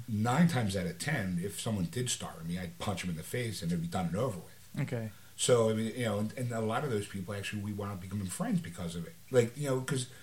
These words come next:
Speaker 1: when you're a teenager, it's nothing but testing your boundaries, not
Speaker 2: Mm-hmm.
Speaker 1: only with your parents, but with your, your friends, and you're trying to find your place in the world.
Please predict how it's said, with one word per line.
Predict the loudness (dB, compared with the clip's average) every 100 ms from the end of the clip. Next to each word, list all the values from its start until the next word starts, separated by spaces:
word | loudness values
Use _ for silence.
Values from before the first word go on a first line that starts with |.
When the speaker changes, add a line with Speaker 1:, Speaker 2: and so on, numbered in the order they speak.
| -20 -10 4
Speaker 1:
when | 8
you're | 8
a | 4
teenager, | 6 8 8 6 -2
it's | -4
nothing | -4 -4
but | -6
testing | -4 -4 -2 0
your | 0
boundaries, | 0 -2 -2 -4 -6 -10 -12 -8
not | -2 2
Speaker 2:
Mm-hmm. | 4
Speaker 1:
only | 4 4
with | 0
your | -6
parents, | -6 -4 -2 -4
but | -6
with | -6
your, | -6 -8 -10
your | -4 -4
friends, | -4 -4 0 0 -2 -2
and | 0 0 0
you're | -4 -4
trying | -4 -2
to | -2
find | -4 -4
your | -4
place | -2 0 2
in | 0
the | -2
world. | -4 -6